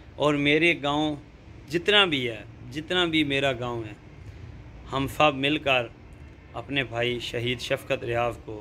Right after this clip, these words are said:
खिराज अकीदत पेश करते हैं। शहीद शफकत का आर्मी नंबर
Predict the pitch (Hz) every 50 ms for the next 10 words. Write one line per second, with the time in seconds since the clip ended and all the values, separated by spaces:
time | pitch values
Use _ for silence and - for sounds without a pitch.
0 | 104 - - - - - 120 120 120 117 110 127 123 - 117 117 - 131 127 127
1 | 147 143 - - 135 131 123 - - 131 127 123 - 131 123 123 117 - - -
2 | _ _ _ _ _ - 185 185 165 - - 165 156 - - - 175 156 - -
3 | 143 135 135 131 127 - - - 123 139 139 143 160 170 160 143 131 123 123 123
4 | 120 117